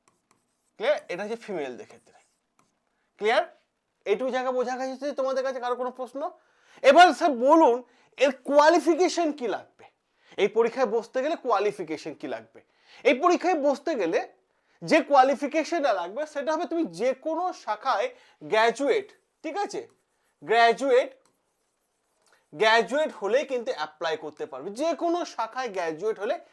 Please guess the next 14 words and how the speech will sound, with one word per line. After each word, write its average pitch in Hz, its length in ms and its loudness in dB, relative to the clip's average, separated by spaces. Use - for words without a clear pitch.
অ্যাপ্লাই 190 360 -2
করবে। 120 240 -6
"স্যার, 277 160 6
আমার 247 220 4
এত 220 220 0
পার্সেন্টেজ 214 680 -4
আছে, 208 260 -4
আমার 226 260 2
অত 208 200 -2
পার্সেন্টেজ 196 640 -4
আছে", 196 180 -8
না, 233 360 0
দরকার 139 480 -4
নেই। 104 200 -20